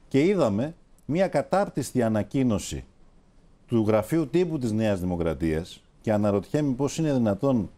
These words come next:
ο επικεφαλής του Γραφείου Τύπου να είναι ακόμα στη θέση του, όπου συνέκρινε στοιχεία και γραφήματα με θανάτους, ακούστε τι μακάβριο, με τα ποσοστά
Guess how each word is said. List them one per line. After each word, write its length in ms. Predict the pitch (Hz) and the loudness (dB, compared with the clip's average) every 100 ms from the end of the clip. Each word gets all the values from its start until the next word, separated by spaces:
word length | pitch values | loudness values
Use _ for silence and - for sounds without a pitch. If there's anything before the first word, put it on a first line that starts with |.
| - - - | -20 -20 -6
ο 200 | 110 95 | 0 2
επικεφαλής 640 | 90 - 107 - 98 135 139 | 2 0 -2 2 2 0 0
του 80 | 117 | 0
Γραφείου 340 | 107 - 127 | 0 0 -2
Τύπου 240 | 113 131 117 | -2 -2 0
να 100 | 139 | 0
είναι 100 | 123 | 0
ακόμα 280 | 117 101 | 0 -2
στη 120 | 87 - | -2 -4
θέση 280 | 85 78 - | -2 -2 -4
του, 200 | 95 107 - - | -8 -8 -12 -8
όπου 280 | - 131 139 | 0 0 0
συνέκρινε 920 | 107 123 123 175 196 160 120 92 69 - - _ _ _ | 0 2 2 2 2 0 0 -2 -4 -10 -20 _ _ _
στοιχεία 560 | - - 113 - 190 185 | -10 -4 -2 2 2 2
και 120 | 165 | 0
γραφήματα 880 | 123 117 104 170 170 135 104 78 - _ | 2 2 2 0 0 0 -2 -4 -6 _
με 160 | 110 120 | -2 0
θανάτους, 800 | - 120 120 117 107 120 123 | 2 2 2 2 0 -4 -6
ακούστε 360 | 117 - 156 135 | -6 -4 -2 -2
τι 120 | - | -2
μακάβριο, 560 | 139 123 147 135 92 67 - _ _ _ _ _ | 0 0 0 0 -2 -6 -12 _ _ _ _ _
με 180 | 123 135 | -2 0
τα 160 | 139 120 | 0 -2
ποσοστά 800 | 120 113 117 - 196 160 71 | -2 -2 -4 0 2 2 -4